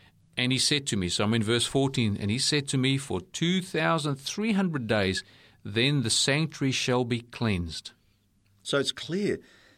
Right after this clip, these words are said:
Speaker 2: that God wanted to share with Daniel just when this, you know, and the judgment, right?
Speaker 1: Hmm.
Speaker 2: Talking about the judgment, okay, 'cause he's following that judgment happened after the,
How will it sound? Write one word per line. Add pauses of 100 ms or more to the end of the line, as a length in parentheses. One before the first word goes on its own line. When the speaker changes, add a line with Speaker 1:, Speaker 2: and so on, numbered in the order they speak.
(120)
Speaker 2:
that
God
wanted
to
share
with
Daniel
just
when (560)
this, (500)
you
know,
and
the
judgment, (260)
right?
Speaker 1:
Hmm. (280)
Speaker 2:
Talking
about
the
judgment, (520)
okay,
'cause
he's
following
that
judgment
happened
after
the,